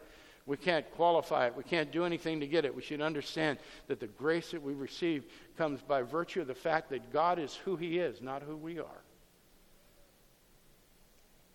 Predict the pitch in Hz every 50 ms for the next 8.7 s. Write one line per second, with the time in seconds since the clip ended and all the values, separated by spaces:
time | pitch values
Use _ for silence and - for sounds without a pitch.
0 | - - _ - _ - - - _ _ _ _ _ _ _ _ - _ - -
1 | _ - _ _ _ _ _ _ - - - - 120 135 143 143 139 143 135 147
2 | 139 139 147 139 135 127 131 139 147 160 156 143 139 139 - - 139 139 143 151
3 | 147 - - - - - - - - - - - - - - _ - - - _
4 | - - _ _ _ _ - - - 104 143 156 156 143 139 123 - - - 151
5 | - - 143 110 110 131 143 - - 120 - - - 147 139 131 131 131 131 127
6 | 123 - - 131 127 123 - 104 95 - - - - - _ - - - _ _
7 | _ _ _ _ - _ - - _ _ _ _ _ _ _ - _ - - -
8 | 131 131 127 - 135 - - - 151 147 139 131 120